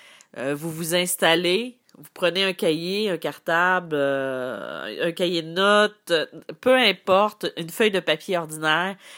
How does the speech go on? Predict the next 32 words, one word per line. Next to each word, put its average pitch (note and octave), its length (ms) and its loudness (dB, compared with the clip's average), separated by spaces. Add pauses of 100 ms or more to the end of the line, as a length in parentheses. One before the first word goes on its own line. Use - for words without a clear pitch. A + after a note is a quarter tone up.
(100)
Ce - 120 -12
qui G#3 80 -4
est G#3 100 -4
important, G3 420 0
c'est F3 540 -2 (600)
de D#3+ 480 2
vous D#3 260 -6
installer, F3 800 0
de E3 140 -4
vous D3+ 200 -8
mettre F3+ 200 -2
dans E3 240 -4
un D3 100 -6
état D3 300 -6
qui G3 120 -10
est F3+ 40 -6
plus G3 340 -6
réceptif, E3 1000 -4
plus E3+ 180 -10
méditatif, E3 1040 -6
mais C#3+ 200 -10
conscient, D3 680 -6 (640)
et B3 420 0 (560)
vous G3 320 -4
écrivez A#3 600 -4
ce - 120 -6
qui - 180 -14
monte. D#3+ 680 -10 (160)
Vous A3+ 160 -2
avez F4 180 4
pas G4 200 -2
besoin F#3+ 640 -2